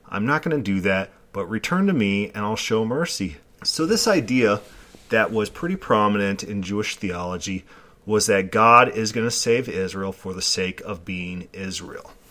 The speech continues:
The Jews literally believed in inherited salvation. So let's turn to the works of Paul. Now, Paul, his ministry was to the Gentiles, and the Jews really hated this because, remember, the Jews were the chosen people.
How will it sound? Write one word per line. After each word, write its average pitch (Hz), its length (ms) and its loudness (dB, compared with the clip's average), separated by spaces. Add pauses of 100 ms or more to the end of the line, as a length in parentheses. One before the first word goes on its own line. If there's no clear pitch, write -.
(480)
The 123 80 -4
Jews 170 560 -2
literally 104 680 4
believed 95 520 -4
in 101 220 -8
inherited 98 760 -2
salvation. 87 1080 -8 (240)
So - 200 -2
let's 160 160 0
turn 208 160 2
to 196 60 0
the 123 140 2
works 113 540 2
of 101 360 -2
Paul. 78 460 -6
Now, 101 120 -6
Paul, 233 440 -2
his 151 240 0
ministry 127 440 -2
was 95 220 0
to - 160 -10
the 90 100 -6
Gentiles, 87 800 -6
and 101 100 -6
the 107 60 -2
Jews 120 400 0
really 98 540 0
hated 87 380 -8
this 85 160 -8
because, 92 340 -10
remember, 120 320 -2
the 113 80 -4
Jews 170 260 -2
were 151 80 0
the 117 60 -8
chosen 95 340 -2
people. 95 400 -8